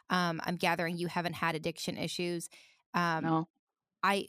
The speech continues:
Speaker 1: it's hard to get into the mindset of someone who has an addiction, um, because we just have never experienced something like it. So he was going through so much, but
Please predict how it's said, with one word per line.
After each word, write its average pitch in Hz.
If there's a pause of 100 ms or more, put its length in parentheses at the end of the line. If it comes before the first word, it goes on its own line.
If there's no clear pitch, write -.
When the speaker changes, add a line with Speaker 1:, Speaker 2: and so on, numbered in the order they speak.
(120)
Speaker 1:
it's 220
hard 220
to 208
get 196
into 190
the 180
mindset 170
of -
someone 165 (160)
who 170
has 175
an 165
addiction, 156
um, 156
because 170
we 185
just 170
have 175
never 160
experienced 214
something 156
like 151
it. 143 (420)
So -
he 247
was 302
going 170
through 165
so 160
much, 151 (520)
but 185